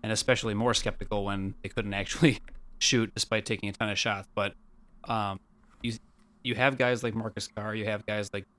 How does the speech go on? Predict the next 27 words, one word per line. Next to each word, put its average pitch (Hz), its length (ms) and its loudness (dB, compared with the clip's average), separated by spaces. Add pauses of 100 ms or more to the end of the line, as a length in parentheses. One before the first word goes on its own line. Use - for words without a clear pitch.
(180)
Alsher, 101 440 -2 (460)
who 104 460 -2 (220)
have 107 160 0
had 104 440 -2 (480)
spurts - 600 -2
and 107 180 -4
bursts 110 360 -2
and 104 200 -6
single, 104 320 -4 (100)
single 113 260 0
one-off 107 360 0
games 107 240 -2
where 101 100 -4
they've 101 200 -4
scored - 520 -6
a 107 60 -4
lot 101 180 -6
of 98 140 -10
points. 131 340 -2 (480)
Then 131 100 2
you 123 60 2
have 117 120 2
this 98 120 -2
Iowa 110 280 0
game, 101 320 -4
which - 240 -4
I 107 120 0